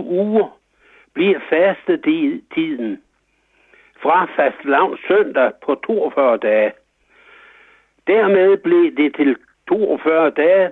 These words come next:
Det betød, at fasten først begynder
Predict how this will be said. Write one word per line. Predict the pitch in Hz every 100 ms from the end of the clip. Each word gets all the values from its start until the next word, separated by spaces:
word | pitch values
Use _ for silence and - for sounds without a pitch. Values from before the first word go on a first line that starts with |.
| -
Det | 175
betød, | 180 - 196 214 - - _ _ _ _ _ _ _ _ _ _ _ _ _ _ _ _ _ _
at | - 151 - - - _ _ _ -
fasten | 151 185 175 - 156 135
først | - 170 175 - - - - _ _ _
begynder | 120 151 170 214 175